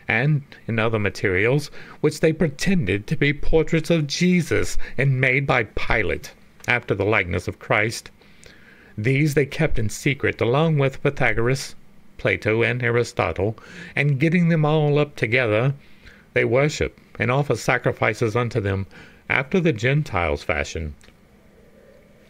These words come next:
What would the pious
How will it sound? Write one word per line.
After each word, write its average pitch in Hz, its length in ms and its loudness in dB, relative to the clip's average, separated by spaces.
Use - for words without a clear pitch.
What 131 280 2
would 160 200 4
the 120 80 2
pious 101 680 2